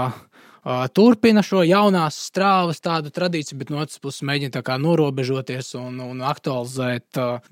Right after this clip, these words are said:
kaut kā no jauna mūsdienu izaicinājumu gaismā. Bet, nu, lūk, atkal, nu, ka-, kas man tieši piesaistīja uzmanību,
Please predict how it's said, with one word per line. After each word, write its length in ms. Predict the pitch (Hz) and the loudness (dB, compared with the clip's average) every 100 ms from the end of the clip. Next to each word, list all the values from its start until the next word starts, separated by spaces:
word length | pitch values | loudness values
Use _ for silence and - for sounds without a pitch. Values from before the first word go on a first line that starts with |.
| 123 | -12
kaut 180 | - 110 | -8 -4
kā 80 | 104 | -4
no 100 | 110 113 | -4 2
jauna 360 | 143 185 165 | 6 6 6
mūsdienu 640 | 127 156 214 196 190 170 160 156 | 4 4 8 8 8 6 2 2
izaicinājumu 880 | 185 180 151 - 147 147 139 139 | 4 4 4 0 0 0 0 2
gaismā. 380 | 160 175 - 151 135 | 4 4 4 0 0
Bet, 180 | 139 175 | 0 4
nu, 140 | 220 | 4
lūk, 220 | 233 233 233 | 4 4 4
atkal, 300 | 240 175 151 | 4 2 2
nu, 80 | 160 | -2
ka-, 140 | 165 | -4
kas 200 | 160 180 | -4 -2
man 100 | 147 135 | 0 -2
tieši 200 | 135 185 | 0 0
piesaistīja 460 | 165 131 - 175 | 0 -2 0 4
uzmanību, 480 | 196 185 170 160 156 | 6 6 6 6 2